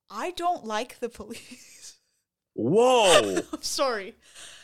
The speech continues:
Speaker 1: I'm very sorry, but I didn't
Speaker 2: This is a genuine reaction right now.
Speaker 1: I know. I know, because I didn't wanna tell you when you did give me the list of, uh, concerts that you wanted to talk about. You said The Police, and I was like, "Ah, okay, great."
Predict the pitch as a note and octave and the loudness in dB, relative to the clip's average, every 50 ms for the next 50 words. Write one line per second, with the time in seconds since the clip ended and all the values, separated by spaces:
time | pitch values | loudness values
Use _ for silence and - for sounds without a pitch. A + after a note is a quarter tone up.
0 | - _ - B3+ C4 A#3+ C#4 D#4+ F4+ E4 - - E4 C#4+ C4 B3 B3+ F4 G#4 - | -16 _ -10 -8 -2 0 0 0 0 -2 -2 -2 0 0 0 -2 -4 -6 -10 -14
1 | _ _ _ _ _ _ _ _ _ _ _ _ _ _ _ _ _ - G#3+ G#3 | _ _ _ _ _ _ _ _ _ _ _ _ _ _ _ _ _ -8 -4 -2
2 | G#3+ B3 B3+ - D#4+ D#4+ - G#3 F#3 C#3 A#2+ B2+ D#3+ F3 F3+ F#3+ F#3 E3+ D#3+ D3+ | -2 0 0 0 0 0 0 0 0 0 0 0 0 2 4 4 2 2 2 2
3 | D3+ D3 D3 D#3 D3+ - - B2+ A2+ A2 G#2+ G#2+ G2+ - - A3+ A#3 B3+ B3+ A#3+ | 2 2 2 0 0 -2 -4 -4 -2 -2 -4 -4 -2 -2 -2 0 2 2 2 2
4 | A3 G#3 - _ _ _ _ _ _ _ _ - A#3 B3 C4+ B3+ A3 B3 B3 C#4+ | 0 -2 -6 _ _ _ _ _ _ _ _ -6 -4 -2 -2 -2 -4 -4 -4 -2
5 | B3+ C4+ C4 C#4+ E4 F4 F4 E4 E4 D#4+ - - E4 F4 C#4 B3+ A3 G#3+ A3 A3+ | 0 0 0 0 -2 -2 -2 -2 -4 -4 -4 -4 -4 -4 -4 -6 -6 -6 -6 -6
6 | A#3 A3 A#3 B3+ B3 C4 C#4 C4 C4+ C4 B3+ A3 A3 G3+ G#3 G#3+ A3 A3+ - - | -6 -6 -6 -8 -8 -8 -8 -8 -6 -6 -4 -4 -4 -4 -4 -6 -6 -6 -8 -8
7 | - - G#3+ F#3 F#3+ G3+ G3 - - G3 F#3+ F#3 F#3 - - G#3 G3+ - A3 G3+ | -8 -10 -10 -10 -12 -14 -14 -10 -8 -8 -8 -8 -10 -10 -10 -10 -10 -8 -10 -10
8 | - G3 F3 F#3+ F#3 F#3 F#3+ - - C4+ D#4 - A#3 F3+ E3+ E3 E3 F#3 A3+ - | -10 -10 -10 -8 -8 -10 -10 -8 -8 -8 -8 -8 -8 -8 -6 -6 -6 -8 -8 -12
9 | _ _ _ _ _ _ _ _ _ _ _ _ _ _ _ _ _ _ _ _ | _ _ _ _ _ _ _ _ _ _ _ _ _ _ _ _ _ _ _ _
10 | _ - A3 G3+ A3 G#3 A3 A3+ A3 G#3 G3+ A3+ A#3 C4 C#4 - A3+ G3+ G3+ G#3 | _ -14 -12 -10 -8 -8 -6 -6 -8 -6 -6 -6 -8 -8 -8 -10 -10 -10 -10 -10
11 | G3 G#3 - G3+ G3 - - B3 B3+ B3+ B3 B3 A#3 A3+ A3 A3 G#3+ A3 - D4 | -10 -12 -12 -12 -12 -12 -12 -10 -10 -8 -8 -10 -10 -12 -12 -14 -16 -16 -18 -18
12 | C#4+ D4 D#4 D#4+ - | -18 -18 -18 -20 -20